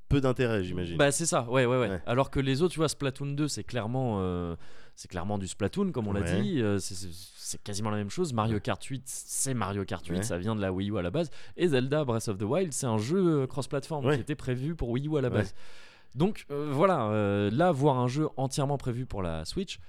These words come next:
Speaker 2: ça montre aussi que c'est pas si dégueulasse que ça quand on consacre vraiment, euh,
Speaker 1: Ouais.
Speaker 2: un, un, un développement à la Switch. Bon, c'est plutôt rassurant. Voilà, bon, c'est, c'est les, c'est les jeux qui m'ont le plus marqué,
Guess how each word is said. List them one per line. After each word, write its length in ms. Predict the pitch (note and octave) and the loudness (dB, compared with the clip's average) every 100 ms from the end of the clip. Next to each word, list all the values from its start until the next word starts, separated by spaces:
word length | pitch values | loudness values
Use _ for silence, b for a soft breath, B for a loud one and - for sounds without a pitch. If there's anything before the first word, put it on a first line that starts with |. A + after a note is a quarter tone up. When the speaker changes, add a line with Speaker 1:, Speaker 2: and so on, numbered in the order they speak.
| b b | b b
Speaker 2:
ça 160 | - A#2 | -4 -2
montre 240 | D#3 D#3 | -2 -2
aussi 240 | C3+ - F#3 | -2 -2 -4
que 40 | |
c'est 140 | - | -4
pas 300 | A#2+ - - | -4 -4 -4
si 200 | C3+ - | -2 -2
dégueulasse 420 | C#3+ C#3 C3+ C3 - | 0 2 2 2 -2
que 100 | C3 | -4
ça 160 | D3 | -4
quand 220 | C3+ A2+ | -4 -6
on 60 | G#2+ | -6
consacre 440 | G#2 A2 C3 - | -8 -6 -6 -6
vraiment, 500 | G2 F#2+ G#2+ G#2+ G2 | -4 -2 0 -2 -2
euh, 160 | E2 D2+ B1 F#2+ | -4 -4 -4 -6
Speaker 1:
Ouais. 100 | F2 - - | -6 -10 -8
Speaker 2:
un, 60 | F2+ | -4
un, 500 | F2+ D#2 D#2 E2 C2 | -2 -2 -4 -6 -8
un 120 | - | -8
développement 480 | F2 F#2+ G2 G#2+ A#2 - | -6 -4 -2 -4 -6 -4
à 80 | A2 | -4
la 80 | |
Switch. 300 | F#2 - - - | -4 -6 -10 -12
Bon, 100 | - - - | -14 -16 -16
c'est 140 | - F#2 | -10 -8
plutôt 240 | - G#2 | -8 -8
rassurant. 360 | E2 - D2+ E2 - B B B B B B | -10 -10 -14 -16 -18 B B B B B B
Voilà, 260 | G#2+ C3+ F3 | 6 8 8
bon, 140 | C3+ | 6
c'est, 220 | A#2 D#3 D3+ | 4 2 2
c'est 160 | - | 4
les, 160 | E3+ E3 | 4 4
c'est 140 | - | 4
les 180 | E3 D#3+ | 4 4
jeux 160 | D#3 F#3 | 4 0
qui 160 | - | -2
m'ont 180 | C3+ C3 - - | -2 -4 -6 -10
le 140 | A2 | -6
plus 240 | A#2 A#2+ - | -6 -6 -4
marqué, 300 | A#2+ - | -4 -4